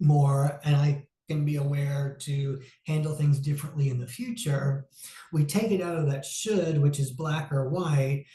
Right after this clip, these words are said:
and move it into slightly grayer area or a softer area, um, that s-, gets out of the should or the shoulding.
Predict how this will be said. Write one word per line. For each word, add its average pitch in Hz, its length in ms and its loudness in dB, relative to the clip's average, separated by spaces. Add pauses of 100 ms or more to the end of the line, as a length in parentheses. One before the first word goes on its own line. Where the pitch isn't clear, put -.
(200)
and 151 180 2
move 170 160 2
it 175 200 0
into 156 520 0
slightly 170 1080 0 (340)
grayer 165 460 2
area 147 480 0
or 143 140 -2
a 131 60 -2
softer 165 600 -6
area, 139 580 2 (360)
um, 147 180 8
that 147 200 2
s-, - 300 -10
gets 151 300 0
out 165 260 -2
of 147 160 2
the 131 380 0
should 165 680 0
or 147 500 0 (760)
the 143 100 0
shoulding. 175 840 0